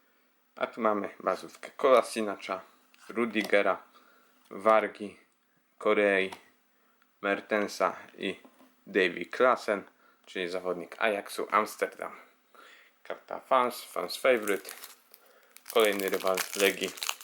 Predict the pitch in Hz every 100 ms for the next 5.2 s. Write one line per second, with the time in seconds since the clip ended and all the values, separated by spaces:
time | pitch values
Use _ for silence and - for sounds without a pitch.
0 | - - _ _ _ _ _ _ - _
1 | _ _ 87 98 90 - _ 95 95 92
2 | 92 90 - 98 - - - 107 127 117
3 | - - - - - - - - - -
4 | _ - - - 90 92 101 95 87 -
5 | - 92